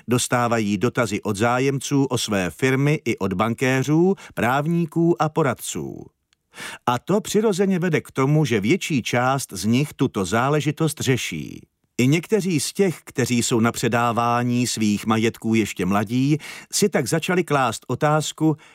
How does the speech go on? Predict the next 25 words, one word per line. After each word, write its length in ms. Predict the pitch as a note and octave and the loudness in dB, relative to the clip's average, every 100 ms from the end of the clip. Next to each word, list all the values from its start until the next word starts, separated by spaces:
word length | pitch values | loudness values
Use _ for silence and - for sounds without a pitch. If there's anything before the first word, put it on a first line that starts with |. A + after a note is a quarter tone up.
| _ _ | _ _
co 260 | - F#3+ G#3 - | 0 2 0 0
až 280 | F3+ D#3+ - | 0 0 0
jednou. 640 | D3 A2 E2+ D2 A1 G1+ G1+ _ _ _ _ _ _ _ _ _ | 0 0 -4 -10 -12 -16 -20 _ _ _ _ _ _ _ _ _
Prodat, 460 | B2 B2+ A#2+ D3+ - - _ _ - | 0 2 2 0 -2 -14 _ _ 0
ale 200 | A#2 G2 | 0 0
komu 460 | - D3+ F3 F#3+ - | 0 0 2 0 0
a 120 | D#3+ | 0
za 160 | C#3 D3+ | 0 -2
kolik? 520 | - D2 A1 - - _ _ _ _ - - | -6 -10 -12 -20 -20 _ _ _ _ -20 -8
Z 120 | - | -4
průzkumů 680 | - F3+ A3 - A#3 F3+ C3+ | 2 2 0 0 2 4 4
mezi 260 | B2+ A2+ A2 | 2 2 2
majiteli 480 | C3 C#3+ C#3+ B2 | 4 2 2 2
rodinných 420 | A#2 A#2+ C#3 A2 - | 2 2 2 2 2
podniků, 560 | A2+ B2+ A#2 C3 C3+ | 0 2 0 2 2
které 360 | - A2+ G#2+ G#2 | 0 0 0 0
pro 220 | A2 G#2 | -2 -2
Asociaci 720 | A2+ - A2+ A#2+ A2+ - A2 | -2 -2 -2 0 0 0 0
malého 480 | G2+ A2 A#2 A#2 A#2+ | 2 2 2 0 -2
a 60 | |
středního 560 | A2+ - A#2+ A#2+ A2+ G#2+ | -6 -2 0 2 2 2
podnikání 760 | A2 G#2+ A#2 A#2+ A#2 A#2+ A#2+ - | 0 0 0 0 0 0 -2 -2
opakovaně 600 | C3 E3 D3+ B2+ A#2+ A#2 | -2 -2 -2 -2 -2 -2
zpracovávala 880 | - A2+ A#2 C3+ A#2+ B2 B2 B2+ B2 - - - | -2 -4 -4 -4 0 0 0 -2 -4 -10 -8 -4
agentura 540 | A2 B2 A#2+ A#2+ A2+ | 0 0 0 0 0